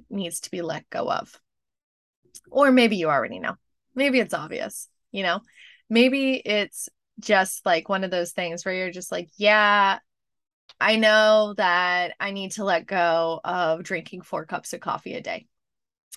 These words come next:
Um, guilty. <laughs> And I know that I need to start drinking more water.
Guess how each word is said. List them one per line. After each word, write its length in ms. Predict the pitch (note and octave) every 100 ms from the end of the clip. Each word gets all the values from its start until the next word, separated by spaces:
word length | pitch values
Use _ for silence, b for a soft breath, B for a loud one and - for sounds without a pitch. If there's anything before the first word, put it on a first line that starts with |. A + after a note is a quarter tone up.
| _
Um, 520 | - E3+ - - - -
guilty. 340 | - - - B
<laughs> 40 | B B B B _
And 680 | B3 C#4 E4 C#4+ C4 B3+ B3 _ _ B3 B -
I 260 | A3 A3
know 720 | A3+ A3 A3 G#3+ G#3+ G#3+ G#3 G3+ F#3+
that 760 | F#3+ F#3+ F#3 F3+ F3+ F3+ F3 _
I 180 | G3+ G3+
need 640 | G#3 G3+ G3+ G3 G3 G3 _ _ _ _ _ _
to 480 | - A3+ G3 F#3+ F#3+
start 280 | F#3 G3 F3
drinking 320 | F#3 F#3 F3+
more 220 | F3 D#3+
water. 380 | D#3+ C3+ C#3 G#3